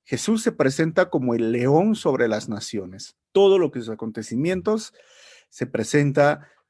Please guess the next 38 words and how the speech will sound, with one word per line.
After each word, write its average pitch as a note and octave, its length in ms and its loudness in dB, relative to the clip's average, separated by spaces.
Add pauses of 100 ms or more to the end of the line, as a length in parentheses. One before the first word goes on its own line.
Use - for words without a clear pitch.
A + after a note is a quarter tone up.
(160)
el A#2+ 200 2
león C#3 420 4
de C3 80 2
la G#2+ 160 -4
tribu B2 240 -4
de A#2 80 -2
Judá, C3 580 0
el G#2+ 140 -8
cordero C3 460 0
y A2 100 -2
el G#2+ 80 -4
león, C#3 460 -2
el A#2 140 -10
Señor B2+ 380 -2
de C3+ 100 2
las A2+ 200 -2
iglesias. C#3 800 0
Y E3+ 80 0
del F3+ 160 6
veintiuno A3 400 6
al A#3 80 6
veintidós, C#3+ 720 2 (240)
Jesús F3 600 2
es C3+ 220 -2
el B2+ 160 -4
cordero, D3+ 680 2 (280)
entre B2 320 0
los G#2 180 -4
creyentes. F2+ 600 -12
Entonces, D#3+ 520 0 (280)
solamente A#3+ 420 4
para D#3+ 280 6
recordar C#3 680 2
un C#3 100 -2
poquito, C#3+ 640 -2 (180)
desde C3 300 -4
una F#3 240 0
perspectiva D3 720 2